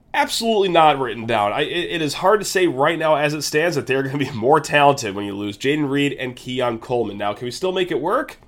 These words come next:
Well, let's, let's hold on to that thought because we got another mailbag question after this one. Now, the tight end, I think, is going to be a little interesting. This could be a toss-up because, look,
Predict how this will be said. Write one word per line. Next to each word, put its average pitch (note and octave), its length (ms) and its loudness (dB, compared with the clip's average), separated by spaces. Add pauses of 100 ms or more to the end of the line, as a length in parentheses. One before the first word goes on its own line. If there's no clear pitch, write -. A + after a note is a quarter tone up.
(720)
Well, D#3 240 -2
let's, F#3 240 -6
let's F3+ 180 -8
hold F3 160 -6
on D#3+ 140 2
to C#3+ 80 0
that C#3 240 0
thought A#2 260 0
because A#2 280 -6
we C3+ 40 -4
got C3 140 -2
another B2+ 180 -4
mailbag A#2 400 0
question A2+ 420 -2
after A2+ 340 -6
this G#2 280 -10
one. F#2+ 200 -6 (340)
Now, G3 120 4
the G#3+ 60 2
tight D4 300 0
end, C4+ 340 0
I G3 100 0
think, G3 260 -6
is E3+ 180 -2
going E3 300 0
to E3+ 160 -8
be D3+ 300 -2
a C#3+ 60 -4
little D3 720 2 (380)
interesting. A2+ 760 4
This F3 220 -4
could G#3+ 300 0
be F3+ 180 -4
a D#3 120 -6
toss-up B2+ 640 -4
because, C3+ 380 -4
look, G2+ 220 -4